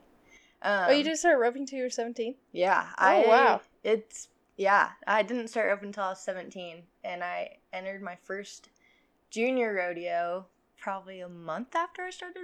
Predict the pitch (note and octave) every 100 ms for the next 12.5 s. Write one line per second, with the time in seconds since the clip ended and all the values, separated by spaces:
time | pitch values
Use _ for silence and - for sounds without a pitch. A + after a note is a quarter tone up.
0 | F#4 F#4 F#4+ F#4+ G4 G#4 G#4+ - C4+ B3+
1 | B3+ B3+ C4+ D#4+ F4 _ _ _ _ A#3+
2 | G#3+ F3 - B3+ C4+ C#4 C4+ - A#3+ A#3
3 | G3+ F#3 F#3+ G3 _ _ _ - A#3 A3+
4 | A3 G#3 G#3 G3+ F#3 F#3+ G3+ F#3 F3 E3+
5 | F3+ F#3 _ F#3 F#3+ F#3+ F3 E3 F3 -
6 | _ _ _ - - - C#4+ C#4 A3+ A3+
7 | B3+ C#4 C4 F#3 G3+ F#3+ F#3+ A3 - _
8 | - G#3 G#3 G3+ F#3+ F#3+ F#3+ C4 - G3+
9 | G3 F#3 G3 G3 G#3 G#3 G3+ G3 F#3 F#3
10 | - - G3 F3+ F3+ F#3+ - F#3+ - -
11 | A#3 C4 - - - G3 F#3+ - F#3+ F3+
12 | F#3 F#3+ G3 G#3+